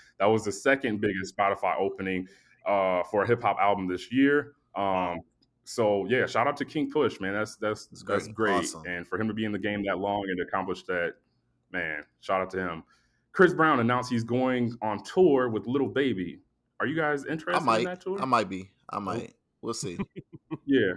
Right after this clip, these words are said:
Speaker 1: that's how I
Speaker 2: Yeah.
Speaker 1: felt, Gerard. But Drew, uh, for our listeners that can't see, Drew shaking his head no. So
Speaker 3: <laughs> I like Chris Brown. I just don't care to go to it.
Speaker 1: Fair enough.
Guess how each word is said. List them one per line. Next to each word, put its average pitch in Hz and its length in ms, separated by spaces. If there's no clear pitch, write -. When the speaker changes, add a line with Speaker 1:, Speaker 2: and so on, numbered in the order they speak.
Speaker 1:
that's 220 160
how 226 80
I 180 80
Speaker 2:
Yeah. - 60
Speaker 1:
felt, 92 240
Gerard. 95 380
But 98 140
Drew, 127 400
uh, 120 120
for 127 160
our 127 60
listeners 151 300
that 113 100
can't 131 180
see, 120 140
Drew 143 220
shaking 135 220
his 120 100
head 120 220
no. 98 240
So 98 400
Speaker 3:
<laughs> - 40
I 160 40
like 214 240
Chris 147 240
Brown. 117 280
I 123 120
just 127 240
don't 123 220
care 120 160
to 107 80
go 107 180
to 95 200
it. 92 100
Speaker 1:
Fair 226 120
enough. 107 280